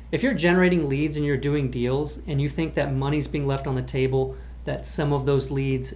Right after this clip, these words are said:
should probably be converting to deals but aren't,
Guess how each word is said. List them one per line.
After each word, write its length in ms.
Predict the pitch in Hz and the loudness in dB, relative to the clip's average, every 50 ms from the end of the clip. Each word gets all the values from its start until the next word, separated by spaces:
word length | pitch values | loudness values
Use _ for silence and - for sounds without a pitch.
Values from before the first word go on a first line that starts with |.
| - - | -12 -14
should 400 | - - - - - 147 - - | -12 -12 -6 -2 0 0 0 -2
probably 600 | - - - 147 143 160 165 170 165 170 165 165 | -6 -4 0 2 2 4 4 4 6 8 8 8
be 180 | 165 160 156 147 | 6 4 0 -2
converting 540 | - - - 160 147 151 156 156 156 143 | -4 -6 -6 -4 0 2 2 2 2 0
to 100 | - 151 | -2 -4
deals 300 | 139 131 139 151 151 135 | -4 -2 0 0 0 0
but 140 | - 151 123 | -2 -4 -4
aren't, 440 | - 131 131 151 180 185 - - - | -2 0 0 2 0 0 -2 -8 -14